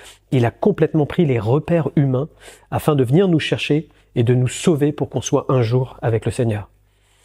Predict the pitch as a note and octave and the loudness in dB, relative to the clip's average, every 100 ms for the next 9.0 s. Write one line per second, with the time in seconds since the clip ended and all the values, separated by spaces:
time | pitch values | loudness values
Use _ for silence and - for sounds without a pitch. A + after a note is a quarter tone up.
0 | _ _ C3 D3 C#3+ - D3+ D3 E3 D#3 | _ _ 0 0 -2 -6 0 2 2 0
1 | - D#3+ G3 F3 - D3 - C3 C3 - | 0 2 0 -2 -6 -8 -6 -2 -2 0
2 | C#3 - B2+ - C#3+ - _ _ _ C3+ | -4 -4 -6 -4 -6 -6 _ _ _ -4
3 | A#2 C#3+ - _ _ - D3 D3 - - | 0 0 -2 _ _ -2 -2 -2 -8 -14
4 | - A#2 A2+ A2+ A2+ A2 - A2+ - G#2+ | -4 -2 -2 -2 -2 -4 -2 -4 -4 -8
5 | - - _ _ _ _ B2+ A2+ G#2 G2+ | -12 -20 _ _ _ _ -2 0 0 -2
6 | G2+ - _ _ _ _ _ - A#2+ - | -6 -12 _ _ _ _ _ -2 0 0
7 | - G2 - _ _ _ _ _ _ _ | -2 -4 -6 _ _ _ _ _ _ _
8 | _ _ - - C3 - F3+ C#3+ C3 C#3 | _ _ -8 -2 -2 -2 -2 0 0 -2